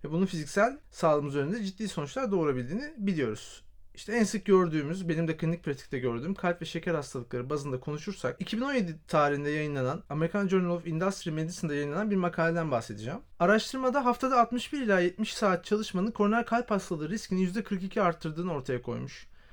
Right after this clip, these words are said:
Zaten tüm dünyada daha az çalışarak daha verimli olmayı konuşuyor bugünlerde bizim aksimize. <laughs> Yetmiş bir ve seksen saatin üzerine çıktığı zaman bu risk katlanarak büyüyor ve altmış üç olarak, yani yüzde altmış üçe, e, çıkartıyor riski.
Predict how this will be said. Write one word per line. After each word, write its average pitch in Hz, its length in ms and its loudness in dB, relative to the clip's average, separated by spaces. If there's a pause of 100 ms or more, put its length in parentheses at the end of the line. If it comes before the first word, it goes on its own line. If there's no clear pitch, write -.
(220)
Zaten 233 300 -2
tüm 233 200 -2
dünyada 208 560 2
daha 180 140 2
az - 440 -2
çalışarak 156 640 -2 (760)
daha 147 180 0
verimli 156 240 2
olmayı 151 300 -2
konuşuyor 120 460 -6
bugünlerde 113 600 -4 (160)
bizim 120 180 -6
aksimize. 131 540 -4 (580)
<laughs> - 480 -12
Yetmiş 196 400 0
bir 339 100 4
ve 302 100 2
seksen 262 360 0
saatin 269 300 0
üzerine 254 260 0
çıktığı - 260 -12
zaman 262 340 0
bu 226 100 0
risk - 400 -8
katlanarak 214 580 -2
büyüyor 196 220 -4
ve 269 180 -8
altmış 185 400 -4
üç - 260 -16 (120)
olarak, 117 360 -4
yani 135 180 -2
yüzde 160 180 0
altmış - 260 -4
üçe, 160 300 -2 (240)
e, 113 220 -2
çıkartıyor 123 540 -4
riski. 175 380 -8